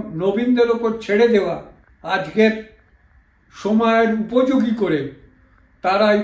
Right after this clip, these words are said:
পার্টিটাকে গড়ে তুলুক, যাতে আগামী ছাব্বিশের যে নির্বাচন, সেই নির্বাচনে পার্টি একটা ভালো প্রতিদ্বন্দ্বী হয়ে গড়ে উঠতে পারে। সেটা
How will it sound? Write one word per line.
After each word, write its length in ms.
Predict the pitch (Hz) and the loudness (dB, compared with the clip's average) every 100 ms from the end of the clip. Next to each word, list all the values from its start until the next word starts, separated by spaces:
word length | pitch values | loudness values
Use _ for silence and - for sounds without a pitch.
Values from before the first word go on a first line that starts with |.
| 208 | 0
পার্টিটাকে 580 | 190 190 220 208 208 196 165 | 0 0 -2 -4 -4 -4 -2
গড়ে 180 | 196 214 | 2 2
তুলুক, 260 | 180 165 160 - - _ _ - | 0 -6 -8 -14 -20 _ _ -6
যাতে 340 | 170 175 185 196 202 - - 165 | -4 -2 -4 -6 -8 -20 -12 -6
আগামী 320 | 185 202 214 208 | -2 -2 0 -2
ছাব্বিশের 640 | 185 185 165 247 233 233 226 | -4 -6 -2 -2 2 0 0
যে 100 | 208 190 - - _ - | -2 -2 -6 -18 _ -8
নির্বাচন, 580 | 190 208 202 196 196 202 254 - - _ _ - | -2 0 0 -2 -2 -6 -8 -10 -20 _ _ -4
সেই 180 | 202 247 233 | 0 0 0
নির্বাচনে 600 | 196 170 180 185 185 220 254 - _ _ _ - | -4 -4 -4 -4 -6 -6 -8 -14 _ _ _ -6
পার্টি 380 | 170 165 196 254 277 - _ _ - | -4 -4 -4 -6 -8 -16 _ _ -14
একটা 280 | 160 - 240 269 - _ _ _ _ _ _ _ _ _ _ _ _ _ - | -10 -4 -4 -4 -14 _ _ _ _ _ _ _ _ _ _ _ _ _ -8
ভালো 320 | 147 185 214 220 220 | 0 4 6 4 4
প্রতিদ্বন্দ্বী 680 | 214 269 269 226 240 226 180 | 2 4 0 2 2 2 0
হয়ে 160 | 196 214 | 0 -2
গড়ে 180 | 170 175 170 | -4 -6 -6
উঠতে 240 | 165 - 156 156 | -8 -6 -6 -2
পারে। 260 | 156 156 143 143 - _ - _ _ _ _ _ _ _ _ _ - | -2 -2 -4 -8 -20 _ -20 _ _ _ _ _ _ _ _ _ -6
সেটা 320 | 202 202 | -4 2